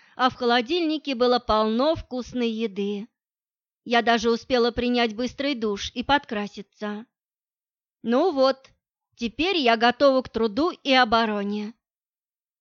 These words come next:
Когда в двери повернулся ключ, я радостно поспешила в прихожую. В квартиру сначала вошел мрачный Глеб, что для него крайне нетипично.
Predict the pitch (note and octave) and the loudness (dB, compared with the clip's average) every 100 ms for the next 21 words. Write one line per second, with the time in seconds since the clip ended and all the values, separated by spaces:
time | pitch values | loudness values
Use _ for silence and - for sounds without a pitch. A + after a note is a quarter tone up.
0 | _ _ _ _ A#3+ A#3 A#3 A#3 G#3+ A#3 | _ _ _ _ -4 -2 0 0 -2 -4
1 | B3 A#3+ A#3 A3 A3+ A3+ A3+ - A3+ A3+ | -2 -2 -4 -4 -2 0 -2 -4 -8 -6
2 | B3+ D#4+ F#4+ C4 A#3 B3+ A#3+ A#3 A#3+ A3 | -6 -4 -4 0 2 2 0 -4 -4 -6
3 | A#3 - A#3 C4 A#3+ A#3 A#3 A3+ - G#3 | -6 -6 -6 -2 0 -2 -4 -6 -4 -6
4 | G3+ G#3 G#3+ A3 - _ _ _ _ _ | -4 -6 -6 -8 -14 _ _ _ _ _
5 | _ _ - A#3 A#3 - F4 E4+ - C4+ | _ _ -2 0 0 0 -4 -4 -2 -2
6 | C4 C#4 B3+ A#3+ A#3+ C#4 C#4 B3+ A3+ A#3 | 0 2 2 2 0 0 0 2 0 -2
7 | - A#3 A3 G#3 G#3+ - - _ _ - | -4 -6 -4 -8 -8 -12 -20 _ _ -6
8 | A#3+ A3 A#3 A#3+ A#3 A#3 A3+ A#3 A#3 A#3+ | -2 0 0 0 0 0 0 0 0 -2
9 | A#3+ C4+ A3 G3 - G3+ G#3 | -4 -10 -10 -10 -10 -10 -10